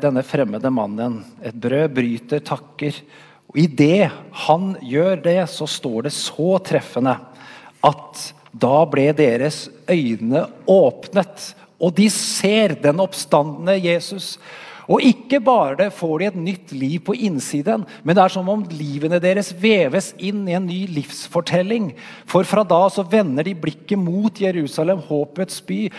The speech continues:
og så går de dit og møter de andre og deler den erfaringen de har hatt. Lovet være Gud, vår Herre Jesu Kristi Far,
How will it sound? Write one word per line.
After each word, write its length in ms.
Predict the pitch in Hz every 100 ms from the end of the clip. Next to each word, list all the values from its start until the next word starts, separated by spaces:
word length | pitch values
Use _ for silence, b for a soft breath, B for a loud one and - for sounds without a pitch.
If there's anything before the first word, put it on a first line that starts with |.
| B B
og 120 | 127
så 120 | 185
går 400 | 170 131 123 147
de 80 | 165 175
dit 200 | 160 -
og 120 | 156 175
møter 560 | 160 110 - - 143 160
de 60 | -
andre 400 | 160 131 107 135
og 120 | 151 135
deler 480 | 202 175 117 143 143
den 200 | 135 147
erfaringen 600 | - 107 110 127 147 147
de 180 | 120 131 127
har 320 | - 120 120
hatt. 260 | 127 - - - - B B B B B B B B B B B B _ _ _ _ _ _ _ _ _ _ _ _ 117
Lovet 500 | 143 175 120 131 131
være 220 | 131 147 165
Gud, 240 | 170 180 139
vår 160 | 139
Herre 200 | 143 127
Jesu 360 | 127 117 - 135
Kristi 400 | - 117 - -
Far, 320 | - 147 160